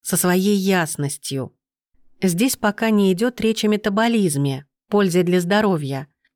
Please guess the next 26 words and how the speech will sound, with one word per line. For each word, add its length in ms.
Что 240
даёт 340
пользу 320
или 160
вред 280
в 20
этом 240
случае, 580
я 200
ещё 240
расскажу. 680
Речь 320
идёт 240
о 80
связи 400
с 140
собой 380
не 160
физическим. 920
Попробуйте 640
в 40
один 340
день 260
пить 320
много 380
воды. 500